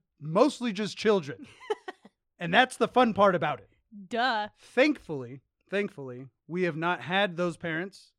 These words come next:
Speaker 1: coming to, um, our place of, <laughs> I was gonna say place of worship. <laughs>
Speaker 2: Our establishment.
Speaker 1: Our established, uh, haunt, if you will, for
Speaker 2: <laughs>
Speaker 1: Halloween.
Speaker 2: Our dri-,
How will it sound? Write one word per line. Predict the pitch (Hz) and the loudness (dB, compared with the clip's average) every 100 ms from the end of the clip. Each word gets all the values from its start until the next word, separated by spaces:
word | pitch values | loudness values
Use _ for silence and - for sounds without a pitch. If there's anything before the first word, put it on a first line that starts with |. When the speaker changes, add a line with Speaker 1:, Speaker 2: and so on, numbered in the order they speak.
| _ | _
Speaker 1:
coming | - 156 156 151 | -10 -8 -6 -8
to, | - 151 143 139 139 | -8 -6 -6 -6 -8
um, | 135 131 127 123 - | -10 -12 -12 -12 -6
our | 160 170 | -2 -2
place | 160 156 143 - | -4 -8 -12 -12
of, | 143 _ _ | -14 _ _
<laughs> | _ _ | _ _
I | 113 _ _ _ | -20 _ _ _
was | 131 | -20
gonna | 127 113 | -18 -18
say | 107 | -18
place | 123 - 160 _ | -20 -18 -18 _
of | 123 | -20
worship. | 127 - 127 - | -20 -20 -18 -14
<laughs> | - - 932 880 - - _ _ | -14 -12 -14 -12 -12 -16 _ _
Speaker 2:
Our | 247 240 | -6 -4
establishment. | 226 - 220 196 214 233 | -4 -6 -8 -10 -6 2
Speaker 1:
Our | 220 240 | 4 4
established, | 214 - 208 190 185 190 - - | 2 0 0 2 2 -2 -6 -16
uh, | 185 170 160 156 151 | -12 -6 -4 -4 -6
haunt, | 135 - 180 214 - - _ _ | -8 -4 -4 -4 -12 -20 _ _
if | 180 160 | -14 -8
you | 185 175 | -4 -2
will, | 170 175 185 - | 0 0 -2 -6
for | - 165 | -4 -2
Speaker 2:
<laughs> | |
Speaker 1:
Halloween. | 170 170 165 165 170 | 0 0 -2 -2 -4
Speaker 2:
Our | 247 | -6
dri-, | 220 220 202 | -10 -10 -8